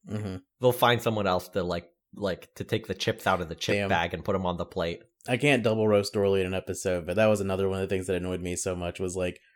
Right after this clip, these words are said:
Speaker 1: her commitment to believing her managers at, like, King Super, who'd be like, "This place couldn't run without you." And I'd be like, "This is King Super store one thousand forty-five. <laughs> What are you talking about? <laughs> Why are you saying that like you believe it?"
Speaker 2: <laughs> She thought if she left King Super, they would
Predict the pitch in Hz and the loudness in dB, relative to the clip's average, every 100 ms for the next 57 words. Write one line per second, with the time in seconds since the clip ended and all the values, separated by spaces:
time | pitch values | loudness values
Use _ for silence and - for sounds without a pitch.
0 | _ - 120 139 110 107 113 113 - 107 | _ 2 4 4 4 2 0 -4 0 2
1 | 95 95 95 95 101 98 98 92 92 92 | 2 0 -2 -2 -2 -2 -4 -4 -4 -4
2 | 101 98 98 90 95 - 104 95 92 87 | 0 0 0 -2 -2 -4 -6 -6 -6 -2
3 | 107 98 92 95 90 - - - 95 - | 0 0 0 0 0 2 2 2 0 2
4 | 104 90 110 90 113 131 - 67 - - | -2 0 -2 2 4 2 2 -6 -10 -6
5 | 120 127 127 127 - 190 233 175 - 196 | 2 6 6 4 -6 0 2 2 2 2
6 | 180 - 190 147 135 156 143 127 156 156 | 4 2 2 4 4 6 8 8 4 6
7 | 143 151 127 127 151 120 127 131 - 208 | 6 8 6 6 6 6 8 8 10 10
8 | 175 - 339 - 359 190 202 254 220 147 | 8 2 2 4 4 8 12 12 12 10
9 | 156 170 120 107 110 175 143 143 185 165 | 8 8 4 4 6 6 6 6 6 6
10 | 131 143 143 131 110 110 107 117 110 113 | 4 6 6 6 4 4 2 0 0 2
11 | 123 104 - - 127 156 - - - 302 | 2 2 -2 -6 -18 -16 -18 -10 -2 0
12 | 392 381 302 139 - 127 123 120 113 98 | 0 -2 0 0 4 4 4 -2 -2 0
13 | 98 - - 101 98 117 98 117 107 110 | 0 -2 -8 -8 -6 -8 -6 -4 -2 0
14 | 110 120 | 0 0